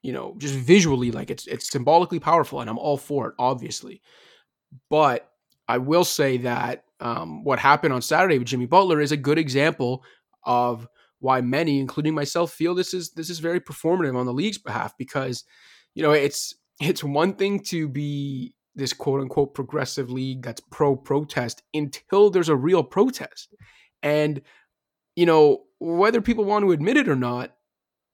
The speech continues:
players wearing pre-approved messages that the N B A signed off on is not a form of protest. Again, it's a nice gesture, and I hope people are,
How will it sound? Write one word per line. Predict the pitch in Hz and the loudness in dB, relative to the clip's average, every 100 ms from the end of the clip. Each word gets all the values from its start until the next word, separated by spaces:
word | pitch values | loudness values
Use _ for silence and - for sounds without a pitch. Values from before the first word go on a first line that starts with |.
| _ - - | _ -20 -8
players | - 262 277 185 - _ | -2 0 0 -4 -12 _
wearing | 165 175 214 202 170 147 _ _ | -6 0 2 2 -2 -6 _ _
pre-approved | - 196 226 226 - 165 - - 175 214 226 165 143 127 | -12 -4 -2 -2 0 -2 -2 -4 4 6 6 4 2 0
messages | 139 147 - 147 120 107 113 131 - - - - | 0 0 0 -4 -2 -4 -6 -12 -18 -20 -20 -4
that | 156 | -4
the | 156 139 | -2 -6
N | 147 175 | -2 -2
B | 151 160 | 0 2
A | 170 | 2
signed | - 143 135 170 | 0 -2 0 4
off | 240 233 | 2 2
on | 151 135 135 - _ _ - | -4 -4 -8 -12 _ _ 0
is | 214 | 4
not | 220 208 | 4 2
a | |
form | 202 175 | 2 -2
of | 175 | 0
protest. | - 294 208 160 | -2 -2 -2 -4
Again, | 180 240 | 2 2
it's | - 135 | 2 -2
a | |
nice | 135 220 | 0 0
gesture, | - 147 135 202 | 2 0 2 -2
and | - 143 | 0 -2
I | 139 | 0
hope | 170 170 | 0 0
people | 190 185 180 - | -6 -6 -6 0
are, | 202 220 147 143 | 2 2 0 -4